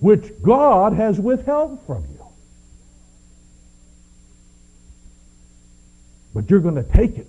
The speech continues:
'cause you know better. If you really believed that God wanted his best for you, you would do what he said. Folks, do you see how the tempter operates here?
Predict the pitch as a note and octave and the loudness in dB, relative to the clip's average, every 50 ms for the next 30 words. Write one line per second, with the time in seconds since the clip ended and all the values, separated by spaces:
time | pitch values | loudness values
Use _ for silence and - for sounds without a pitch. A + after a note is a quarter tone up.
0 | - - A2 A2 F2+ G2 A#2 G2+ G2+ F2+ D#2+ D2 - G#3+ B3 - - _ _ _ | -16 -14 -12 -10 -8 -8 -8 -8 -8 -10 -10 -12 -12 -14 -16 -20 -20 _ _ _
1 | _ - _ _ _ _ _ _ _ _ _ _ _ _ _ _ _ _ _ _ | _ -20 _ _ _ _ _ _ _ _ _ _ _ _ _ _ _ _ _ _
2 | _ _ _ _ _ _ - - _ _ _ _ _ _ _ _ _ _ _ - | _ _ _ _ _ _ -20 -20 _ _ _ _ _ _ _ _ _ _ _ -18
3 | - - C#3 G#2 G#2 A#2 A2 G#2+ A2 C3 A3 C#4 C#4 C4+ F#3 A2+ G#2+ A2 D3 A#3 | -12 -8 -8 -8 -6 -6 -4 -4 -4 -4 -4 -4 -6 -6 -8 -8 -8 -6 -6 -8
4 | C#4 C4+ G#3 - - - - - - - - _ _ _ _ _ _ _ _ _ | -8 -10 -12 -14 -16 -20 -20 -20 -20 -20 -20 _ _ _ _ _ _ _ _ _
5 | _ _ _ _ - - _ _ _ _ - - A#2 B2 A2 F#2 A#2 C#3 E3+ G3 | _ _ _ _ -20 -20 _ _ _ _ -12 -10 -8 -8 -8 -8 -6 -6 -6 -4
6 | F#3+ E3 C3 B2 B2+ D#3 F#3 G3+ F3+ D#3 B2 - - - D3 A#2+ - - - _ | -6 -6 -4 -4 -6 -6 -4 -4 -6 -6 -8 -10 -10 -10 -10 -10 -10 -14 -20 _
7 | - - - C#4 A#3+ - - - - - - - E2 D#2 E2 E2 D#2+ G#2 A#2+ D#3+ | -8 -6 -4 -4 -6 -8 -14 -20 -20 -18 -16 -14 -12 -10 -10 -8 -6 -6 -6 -6
8 | G3+ G3 - - - - _ _ _ _ _ - G#3+ F3 C#3+ G#2+ F#2 A#2 G#2+ G2+ | -8 -10 -12 -16 -20 -20 _ _ _ _ _ -6 -6 -6 -6 -6 -6 -6 -6 -6
9 | G#2+ A2+ D#3+ D3 - - A#3+ C#4+ C#4 - - - - - _ _ _ - - _ | -6 -8 -10 -12 -14 -16 -18 -18 -18 -20 -20 -20 -20 -20 _ _ _ -20 -20 _
10 | _ - - - _ _ _ _ _ _ - - _ _ _ _ _ _ _ _ | _ -20 -20 -20 _ _ _ _ _ _ -20 -20 _ _ _ _ _ _ _ _
11 | _ _ _ _ _ _ _ _ _ _ - _ _ - - - - - _ - | _ _ _ _ _ _ _ _ _ _ -20 _ _ -20 -20 -20 -20 -20 _ -20
12 | - _ _ _ _ _ - _ - - - - - - - - - _ - - | -20 _ _ _ _ _ -20 _ -20 -20 -20 -20 -20 -20 -20 -20 -20 _ -20 -20
13 | - - - - - - - - - D#3+ - - G#3+ A3 G#3 G#3+ G3+ E3+ D3+ - | -20 -20 -12 -8 -8 -8 -8 -10 -12 -12 -10 -6 -6 -4 -4 -4 -6 -8 -10 -10
14 | - E3+ F3 F3 F3 - E3 - C3 C#3+ D3 - D#3 D#3 D3 C#3+ - - - D#3+ | -8 -8 -8 -8 -8 -10 -12 -10 -10 -10 -10 -10 -10 -8 -8 -10 -12 -12 -14 -12
15 | D3+ | -12